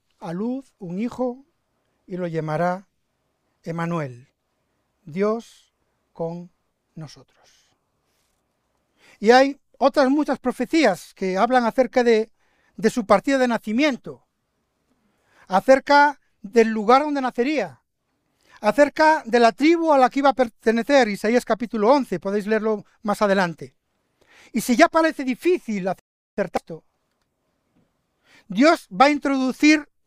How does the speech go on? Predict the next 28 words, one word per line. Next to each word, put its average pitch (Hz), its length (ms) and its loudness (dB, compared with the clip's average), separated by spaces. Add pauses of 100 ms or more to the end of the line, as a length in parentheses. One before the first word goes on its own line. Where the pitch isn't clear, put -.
un 262 220 0
giro 269 560 2 (920)
que 240 160 2
todavía 320 680 2
da 302 280 2
mayor 233 380 0
grandeza 208 800 0
al 190 80 -2
evento 202 540 -4 (880)
y 240 120 0
que 247 160 4
va 311 220 2
a 247 160 0
certificar 269 840 0 (200)
de 214 140 -6
una 302 160 2
forma 247 540 2
única 277 520 0
y 226 140 -8
tremenda 233 640 0 (160)
el 214 160 -4
origen 285 480 -4
divino 302 580 0 (200)
y 220 120 -6
solo 330 420 0
divino 285 420 -2
del 269 100 0
Mesías. 202 600 -6